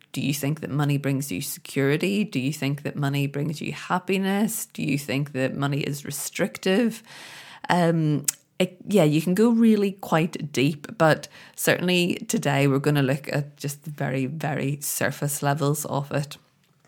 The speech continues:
And when I first came across it, like, those many years ago, at the time,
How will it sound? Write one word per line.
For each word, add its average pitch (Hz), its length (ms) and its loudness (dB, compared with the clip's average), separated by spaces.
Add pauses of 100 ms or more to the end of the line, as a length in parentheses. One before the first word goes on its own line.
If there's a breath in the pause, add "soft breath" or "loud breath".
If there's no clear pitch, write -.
(540)
And 180 260 4 (800 loud breath)
when 233 480 6
I 214 300 2
first 175 400 -2
came 151 180 0
across 143 460 -2
it, - 340 -4 (400)
like, - 160 -6 (140)
those 156 420 0
many 147 480 2
years 139 340 2
ago, 135 480 0 (800 loud breath)
at 175 100 0
the 175 80 2
time, 202 600 0